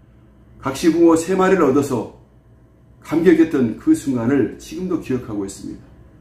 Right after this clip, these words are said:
그것은 어린 시절의 승리였고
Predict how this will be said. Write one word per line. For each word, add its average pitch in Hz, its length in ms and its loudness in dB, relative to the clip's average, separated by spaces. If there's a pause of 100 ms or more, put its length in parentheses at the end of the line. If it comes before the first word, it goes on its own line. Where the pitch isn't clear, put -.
(580)
그것은 139 520 0 (180)
어린 127 220 0
시절의 117 400 -4
승리였고 120 800 -4